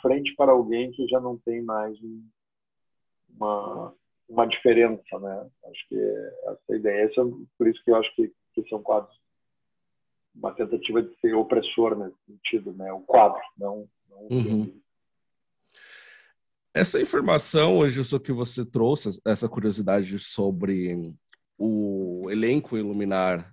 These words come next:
Speaker 2: a si mesmo em cena, é, me faz, é, perguntar a você sobre a preparação, é,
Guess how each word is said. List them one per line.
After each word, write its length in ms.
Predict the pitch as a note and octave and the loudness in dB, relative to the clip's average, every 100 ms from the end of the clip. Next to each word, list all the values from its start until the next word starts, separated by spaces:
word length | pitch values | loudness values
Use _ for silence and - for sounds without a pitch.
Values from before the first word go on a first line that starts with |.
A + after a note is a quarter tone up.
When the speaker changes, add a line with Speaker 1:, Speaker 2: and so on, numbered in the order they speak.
| _ | _
Speaker 2:
a 80 | F#2 | -8
si 180 | - G#2 | -6 -4
mesmo 600 | F#2+ G#2+ A2+ G2 F#2+ E2 | 0 0 0 -4 -6 -6
em 100 | F#2+ | -10
cena, 460 | - G#2+ A#2+ A2+ G#2+ - - - - | -6 -2 0 0 -4 -14 -20 -20 -4
é, 640 | G2+ G#2+ G#2+ G#2 G#2 G#2 F#2+ - _ _ _ - | 0 2 2 0 0 -2 -6 -12 _ _ _ -6
me 540 | B2 D#3 E3 E3 E3 | 0 2 4 4 2
faz, 400 | - E3+ F3 F3 | 4 4 4 2
é, 100 | F3 | -4
perguntar 380 | E3+ F3 F3 E3+ | -2 -2 0 0
a 40 | |
você 260 | E3 E3+ F3 | -2 -4 -6
sobre 500 | - F#3 E3+ F3+ F#3 - _ _ | -4 -4 -2 -2 -4 -6 _ _
a 120 | E3 | 2
preparação, 880 | E3+ F3+ F#3 F#3+ F#3+ F#3 F#3+ F3 D3+ B2+ | 2 2 4 4 2 2 2 2 -2 0
é, 580 | C3+ B2+ B2 A2 B2 | 0 2 0 -2 -4